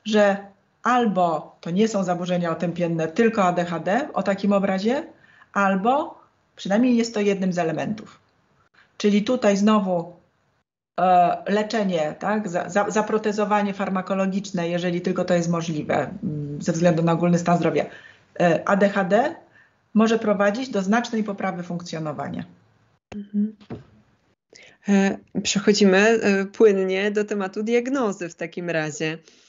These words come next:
Speaker 2: E, czy mogłaby nam Pani powiedzieć, jak w ogóle wygląda proces diagnozy A D H D u osób dorosłych?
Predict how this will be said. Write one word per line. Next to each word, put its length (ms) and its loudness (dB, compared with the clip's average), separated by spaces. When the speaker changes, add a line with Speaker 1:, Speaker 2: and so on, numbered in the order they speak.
Speaker 2:
E, 260 0
czy 200 -6
mogłaby 340 0
nam 140 0
Pani 200 -2
powiedzieć, 480 -2
jak 200 2
w 60 -4
ogóle 280 0
wygląda 420 -2
proces 380 -6
diagnozy 680 0
A 80 0
D 100 -2
H 120 -4
D 160 0
u 200 0
osób 240 -6
dorosłych? 760 -2